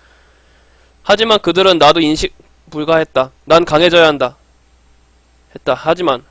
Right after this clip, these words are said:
살려줘. 꼭 백신을. 그들과 같이 싸워라. 이 마을 파이터들과 함-, 어? 파이터들? 이 마을 파이터?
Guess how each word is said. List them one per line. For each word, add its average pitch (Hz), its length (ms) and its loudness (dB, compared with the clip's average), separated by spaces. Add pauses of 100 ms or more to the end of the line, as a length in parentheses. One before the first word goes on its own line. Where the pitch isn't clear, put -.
(120)
살려줘. 214 400 -2 (160)
꼭 - 260 -4
백신을. 208 420 -2 (120)
그들과 190 440 0
같이 - 200 -6
싸워라. 185 340 2 (240)
이 180 120 -10
마을 180 360 4 (220)
파이터들과 185 480 -2
함-, 170 120 0 (600)
어? 156 140 -8
파이터들? 214 560 -6
이 143 100 -8
마을 151 160 -2
파이터? 139 360 -4